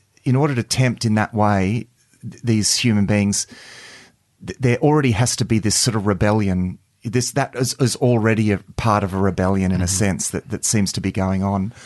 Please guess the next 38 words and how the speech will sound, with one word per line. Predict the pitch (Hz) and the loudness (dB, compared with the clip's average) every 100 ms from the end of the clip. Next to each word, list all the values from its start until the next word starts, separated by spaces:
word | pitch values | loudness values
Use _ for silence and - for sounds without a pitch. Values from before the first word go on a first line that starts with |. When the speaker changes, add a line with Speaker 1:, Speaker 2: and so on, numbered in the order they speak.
| - - - - - - | -20 -20 -20 -20 -20 -4
Speaker 1:
And | 131 123 | 0 2
so, | - 139 131 123 - _ _ _ _ | 2 4 4 2 -4 _ _ _ _
you | - 190 | -2 2
know, | 165 131 - | 2 0 0
I | 143 | -2
mean, | 151 | 0
you | 151 147 | -2 -2
sort | - 208 | 0 0
of | 214 | 0
conjecture | - 143 127 135 - 151 123 | 0 0 2 0 -2 -2 -2
that | 117 117 95 _ _ | 0 -2 -2 _ _
human | - 196 175 | 0 2 4
beings | 143 131 | 2 0
have | 127 | 0
been | 127 113 | 2 2
given, | 135 127 117 104 98 _ _ _ _ _ _ _ _ _ - - | 2 2 2 0 -2 _ _ _ _ _ _ _ _ _ -6 0
and | 127 | 2
again, | 117 131 | 2 2
this | 127 - | 2 2
is | 127 | 2
a | 123 | 0
little | 113 104 | 0 0
conjectural, | - 101 101 - 92 87 | 0 2 0 -2 -4 -4
so, | - 101 | -2 -2
so | - 101 90 | -2 -4 -6
let | 104 90 110 - | -10 -8 -6 -2
me, | 101 92 - - _ - - - - | -2 -2 -6 -20 _ -20 -20 -20 -4
but, | 131 - | -4 -2
but | 123 | -2
it | 120 - | -2 -2
maybe | 131 135 123 | 0 2 2
points | 120 127 120 - | 0 0 0 0
to | - 104 - - - | 0 -2 -2 -18 -8
some | - 127 | 0 2
of | 113 | 2
the | 101 | 0
possibilities | - 101 101 101 101 98 98 - | -2 -2 0 0 2 0 0 -2
here. | 92 90 | -2 -4